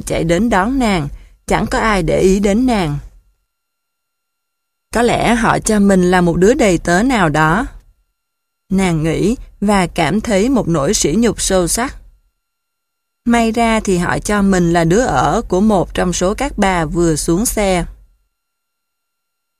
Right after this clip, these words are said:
Đám khu khuân vác chạy đi chạy lại quanh nàng với thái độ hoàn toàn dửng dưng.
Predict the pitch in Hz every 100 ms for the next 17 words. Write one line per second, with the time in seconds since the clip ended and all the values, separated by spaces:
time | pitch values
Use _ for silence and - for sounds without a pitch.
0 | _ 175 180 180 262 - 208 190 170 202
1 | 180 170 185 220 320 - 185 - 180 196
2 | 190 120 156 151 113 160 208 208 190 190
3 | 175 156 160 208 233 247 156 143 180 196
4 | 175 - 190 170 156 147 208 214 202